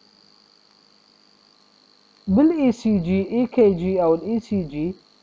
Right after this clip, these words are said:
يعني تخطيط القلب راح ندرس شغلتين، الريذم والكوندكشن. يعني من نسوي تخطيط قلب للمريض راح نعرف من خلال الريذم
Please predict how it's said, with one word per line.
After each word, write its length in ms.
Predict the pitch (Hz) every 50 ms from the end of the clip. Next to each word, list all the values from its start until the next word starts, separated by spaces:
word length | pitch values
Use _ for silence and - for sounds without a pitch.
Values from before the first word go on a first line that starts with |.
| _ _ _ _ _ _ -
يعني 200 | 135 139 175 175
تخطيط 540 | - 196 180 - - - 247 269 254 -
القلب 380 | 226 202 202 - 190 190 190 190
راح 200 | 202 196 190 -
ندرس 340 | 233 262 269 277 269 262 -
شغلتين، 560 | - 277 233 190 165 151 - - 147 139 -
الريذم 600 | - 160 165 175 202 240 269 247 262 277 302 349 370 349 294
والكوندكشن. 840 | 214 190 180 - - 190 170 160 151 143 139 135 - - - 104 - _ _ _ _ _ _ _ _ _ _ _ _ _ _ _ _ _ _
يعني 300 | - 131 127 151 175 180
من 280 | 175 180 185 190 196 190
نسوي 320 | 185 - - 247 262 254
تخطيط 400 | 247 - 226 202 - - 240 214
قلب 280 | - - 214 202 190 190
للمريض 540 | 208 202 202 185 190 180 185 185 180 175 180
راح 260 | 180 180 180 - -
نعرف 380 | 208 220 220 214 196 180 - 185
من 140 | 180 175
خلال 460 | - - 190 180 185 202 208 208 208 196
الريذم 640 | 170 160 165 185 214 240 220 214 208 220 220